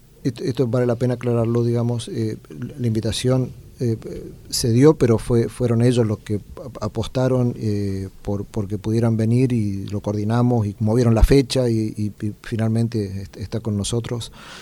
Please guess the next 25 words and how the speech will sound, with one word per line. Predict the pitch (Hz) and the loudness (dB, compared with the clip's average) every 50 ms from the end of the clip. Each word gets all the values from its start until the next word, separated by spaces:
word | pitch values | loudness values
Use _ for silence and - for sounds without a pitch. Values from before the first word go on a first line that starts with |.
| - - - - | -20 -18 -10 -8
esta | 104 - 120 | -4 -4 -2
semana. | 117 - 143 147 156 147 151 185 190 - - - - - - - - - - | 0 2 4 4 4 4 4 2 -2 -6 -12 -18 -18 -18 -20 -20 -20 -16 -4
Y, | - 143 139 135 135 131 131 131 131 127 127 127 123 120 131 123 - - | 0 2 4 4 6 6 4 4 4 4 4 4 2 2 0 -2 -4 -4
y | 131 | 4
todo | - 170 175 185 190 | 8 8 10 10 8
esto | 180 - 190 | 8 6 6
dentro | 151 147 151 156 160 156 - 165 160 156 147 | 8 8 8 8 6 4 6 6 6 6 6
de, | 120 123 139 135 135 143 139 143 147 143 | 4 2 2 4 4 4 4 2 2 0
eh, | - 190 180 123 120 113 113 110 110 110 104 104 - - | -6 -8 -6 -4 -2 -2 -2 -2 -2 -4 -4 -6 -6 -6
el | - 110 107 107 | -4 -4 -4 2
cup, | - 185 170 113 - - - - | 4 6 6 6 4 -2 -10 -12
si | - - - 104 | -10 -8 -8 -6
se | - - | -6 -8
acuerdan, | 101 - - 117 117 113 110 101 | -8 -6 -4 -2 -2 -2 -2 -4
alguna | 95 95 104 107 104 104 | -4 -6 -6 -6 -6 -6
vez | 104 101 98 | -6 -8 -8
hablamos | 95 98 104 104 101 101 101 90 | -8 -6 -6 -6 -6 -6 -8 -8
de, | 95 98 101 | -10 -12 -12
del | - 107 104 104 101 95 | -12 -10 -10 -10 -10 -10
Centro | - - 120 113 113 117 | -8 -6 -6 -4 -4 -4
Universitario | 113 110 110 107 101 113 110 - 117 117 117 113 | -4 -2 -4 -4 -6 -6 -6 -6 -4 -2 -4 -4
pyme, | - - 117 117 117 120 127 - - - - - - - - - | -4 -2 -2 -2 -2 -2 -4 -6 -12 -20 -20 -20 -20 -20 -16 -14
del | 113 104 | -12 -8
programa | 104 113 113 120 123 123 123 | -6 -4 -2 -2 -2 -2 -4
Prócer | 117 127 135 127 110 - - 123 123 123 127 | -4 -2 -4 -4 -4 -4 -4 -6 -6 -6 -8